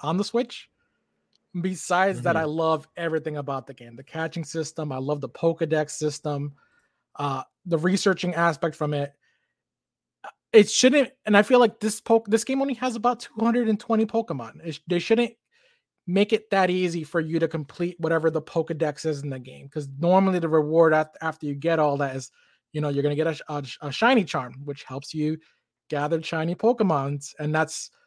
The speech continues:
Speaker 1: something that I love doing, and then a, a lot of other Pokemon fans love doing. Uh, the combat in this game, I also love it a whole lot, and I'm, I really wish that they had some sort of P V P in this game, 'cause I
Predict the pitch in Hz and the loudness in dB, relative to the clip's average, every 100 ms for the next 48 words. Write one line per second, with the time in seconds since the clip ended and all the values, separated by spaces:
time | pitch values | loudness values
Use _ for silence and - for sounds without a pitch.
0 | _ _ _ _ - 190 190 175 160 156 | _ _ _ _ 2 4 6 4 4 6
1 | 202 208 180 175 175 170 175 160 156 147 | 6 6 2 2 2 0 -2 -2 0 0
2 | 143 147 180 190 185 185 - 170 165 151 | 0 6 8 8 4 0 -2 -2 -2 -6
3 | 143 151 147 139 135 127 131 123 123 131 | -6 -8 -6 -6 -8 -8 -10 -10 -16 -20
4 | _ _ _ _ _ _ _ _ _ _ | _ _ _ _ _ _ _ _ _ _
5 | 165 156 160 - 214 240 226 196 170 - | -8 -6 -2 6 8 10 8 6 0 -2
6 | 160 151 143 151 165 202 220 185 160 160 | -4 -4 -4 -2 0 0 0 -2 0 0
7 | 160 143 - 160 160 156 147 147 151 156 | 0 -4 -6 -2 0 0 0 -2 -4 -6
8 | 160 170 180 165 175 202 247 175 170 202 | -4 0 0 0 0 0 0 2 2 0
9 | - - _ _ _ _ 170 160 175 190 | -4 -18 _ _ _ _ -8 -4 -2 0
10 | 185 - 175 190 170 151 - 156 160 156 | -2 -2 -2 0 0 -2 -6 -8 -8 -10
11 | - 139 151 170 - 202 208 196 156 160 | -10 -8 -6 -6 -6 -4 -4 -4 -2 -2